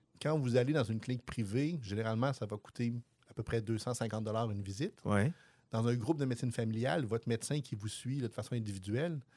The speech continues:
Speaker 1: lui, sa visite lui donne cinquante. Donc, les médecins du privé ne réussiront pas à arriver avec les tarifs du public, là.
Speaker 2: Je comprends.
Speaker 1: C'est ce qui se fait dans les autres provinces, par exemple. C'est pour
Speaker 2: Mais
Speaker 1: ça que le privé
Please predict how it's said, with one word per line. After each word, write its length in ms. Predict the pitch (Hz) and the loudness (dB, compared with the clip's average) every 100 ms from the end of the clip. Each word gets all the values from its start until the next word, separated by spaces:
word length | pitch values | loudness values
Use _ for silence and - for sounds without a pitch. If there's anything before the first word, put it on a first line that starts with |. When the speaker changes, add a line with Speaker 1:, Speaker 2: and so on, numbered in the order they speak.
| - - | -20 -4
Speaker 1:
lui, 200 | 120 160 | -2 0
sa 140 | - | 0
visite 320 | 110 101 143 120 | 0 0 -2 -2
lui 80 | |
donne 160 | 110 113 | -2 -2
cinquante. 540 | - 107 98 117 101 - _ _ _ _ - - - - _ _ - | -2 -4 -2 -4 -6 -16 _ _ _ _ -20 -20 -20 -20 _ _ -6
Donc, 400 | 110 110 107 - | -2 -2 -4 -2
les 80 | |
médecins 320 | 113 113 - 135 | 0 0 0 0
du 160 | 117 | -2
privé 420 | - - 107 151 | -6 -4 0 0
ne 140 | 151 113 | 2 0
réussiront 500 | 107 110 - 107 107 | 2 0 -2 -2 -2
pas 280 | - 139 110 | 2 4 4
à 0 | |
arriver 560 | 98 104 95 120 160 180 _ _ _ _ - | 0 -6 -4 -2 -4 -8 _ _ _ _ -6
avec 600 | 110 107 107 104 120 120 - - _ _ 311 | -2 -2 -2 -2 -2 -4 -10 -20 _ _ -8
les 200 | 117 107 | -4 -2
tarifs 320 | 110 98 104 | 0 0 -2
du 100 | 95 | -6
public, 400 | - 92 127 - | -10 -6 -6 -8
là. 80 | 95 | -14
Speaker 2:
Je 120 | - | -4
comprends. 420 | - 120 110 110 | 4 4 6 4
Speaker 1:
C'est 120 | 107 139 | 6 4
ce 80 | |
qui 100 | - | 2
se 60 | 127 | -2
fait 100 | 254 | -2
dans 120 | - | 0
les 100 | 117 | 0
autres 80 | 143 | 0
provinces, 320 | - 123 139 | 0 0 0
par 140 | 117 110 | -2 -2
exemple. 260 | 104 120 | -2 -4
C'est 120 | 117 - | -2 0
pour 60 | |
Speaker 2:
Mais 60 | 92 | 2
Speaker 1:
ça 100 | 190 | 4
que 80 | 151 | 4
le 120 | 123 | 2
privé 420 | - 123 131 214 | 2 0 2 0